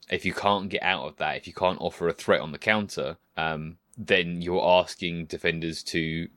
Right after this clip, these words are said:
to be perfect for extended periods of time. Um, and what I get to in the video and what I try to look at i-, in depth is, like, why that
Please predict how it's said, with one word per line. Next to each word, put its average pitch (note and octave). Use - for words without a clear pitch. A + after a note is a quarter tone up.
to F2
be E2
perfect -
for D#2
extended D#2
periods D2
of C#2+
time. C2+
Um, D#2
and D#2+
what A2+
I F#2+
get -
to G2
in F2
the F2
video G2+
and F#2+
what F2+
I F2
try F2+
to -
look F2
at B1+
i-, A#1
in C#2
depth -
is, E2
like, D#2+
why G2
that F2+